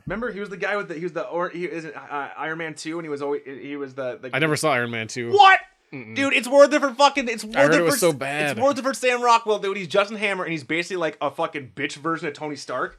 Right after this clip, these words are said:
Speaker 2: Oh, really?
Speaker 1: Yeah, so, like, he's, he's, he fake tans, and he always has, like, his hands are, like, bright, you know, orange, but then his palms are all white, and he has things, and he just, he tries to act all cool.
Speaker 2: Does he have an Iron Man suit thing?
Speaker 1: Uh, he tries, he builds one. He steals, he, with Mickey Rourke.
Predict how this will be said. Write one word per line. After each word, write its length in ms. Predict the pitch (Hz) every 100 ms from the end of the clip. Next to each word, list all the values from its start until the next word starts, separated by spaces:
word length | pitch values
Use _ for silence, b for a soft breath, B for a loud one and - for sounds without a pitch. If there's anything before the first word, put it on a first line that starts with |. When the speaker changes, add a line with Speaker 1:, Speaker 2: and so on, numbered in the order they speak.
| -
Speaker 2:
Oh, 100 | 123
really? 360 | 101 104 165 190
Speaker 1:
Yeah, 240 | 196 147
so, 140 | - 180
like, 220 | 165 - b b
he's, 260 | 208 208 b _
he's, 220 | 226 170
he 160 | 214 185
fake 260 | 185 180
tans, 460 | - 156 160 214 - b -
and 100 | 180
he 60 | 175
always 240 | 175 165
has, 240 | 180 180
like, 200 | 170 147 _
his 160 | 165 -
hands 300 | 160 175 180
are, 60 |
like, 200 | 170 143 _ 170
bright, 180 | 170
you 80 | 160
know, 60 | 147
orange, 360 | 147 151 185
but 60 | 175
then 80 | 165
his 160 | 135
palms 340 | - - 160 156
are 20 | 156
all 140 | 143
white, 220 | 123 131
and 80 | 160
he 60 | 147
has 120 | 143
things, 300 | 147 151 170
and 100 | 156
he 60 | 143
just, 240 | 147 - b b
he 80 | 175
tries 240 | 196 170
to 100 | 170
act 220 | 165 170 185
all 160 | 147 -
cool. 300 | - 165 185
Speaker 2:
Does 140 | 139
he 80 | 135
have 180 | 139 135
an 120 | 123
Iron 260 | 107 135
Man 200 | 170 190
suit 320 | 196 202 262 -
thing? 300 | - - 233
Speaker 1:
Uh, 260 | 175 170 160
he 340 | - 180 190
tries, 300 | 175 185 175
he 140 | 135 160
builds 400 | 113 160 180 139
one. 100 | 120
He 140 | 143
steals, 500 | - - 160 165 151
he, 320 | 123 156 156 156
with 120 | 143
Mickey 220 | 143 151
Rourke. 380 | 127 120 147